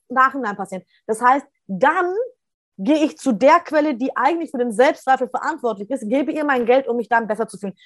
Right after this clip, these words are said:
Wie pervers und abstrakt ist dieser, dieses Vorgehen? Und im Endeffekt ist das auch ein bisschen mit Klamotten. Gehen wir in H und M rein, gehen wir in irgendeinen Modeshop, gucken wir unsere Post an. Wie viel Werbung betrifft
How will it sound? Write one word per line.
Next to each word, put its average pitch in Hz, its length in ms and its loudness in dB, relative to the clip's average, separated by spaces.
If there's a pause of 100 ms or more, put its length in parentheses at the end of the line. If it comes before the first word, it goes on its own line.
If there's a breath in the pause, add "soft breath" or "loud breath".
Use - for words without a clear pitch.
(120)
Wie 262 140 2
pervers 247 500 4
und 269 80 -6
abstrakt 226 680 -4
ist 254 340 0
dieser, 285 380 0 (300)
dieses 226 260 -2
Vorgehen? 208 480 2 (260 soft breath)
Und 233 120 -2
im 240 120 2
Endeffekt 294 420 -2
ist 254 120 -2
das 262 100 -6
auch 254 80 -4
ein 254 80 -2
bisschen 247 240 -2
mit 240 140 0
Klamotten. 214 460 0 (320 soft breath)
Gehen 285 180 -2
wir 294 100 -2
in 277 100 -4
H 269 140 2
und 269 120 -4
M 285 160 -2
rein, 214 200 -4
gehen 254 140 -4
wir 247 80 -2
in 208 60 -6
irgendeinen 254 420 0
Modeshop, 262 480 -4
gucken 277 320 -6
wir 254 180 0 (200 loud breath)
unsere 254 320 -2
Post 262 340 0
an. 190 180 0 (300)
Wie 269 360 -2
viel 320 340 2 (180)
Werbung 226 600 4
betrifft 208 840 -2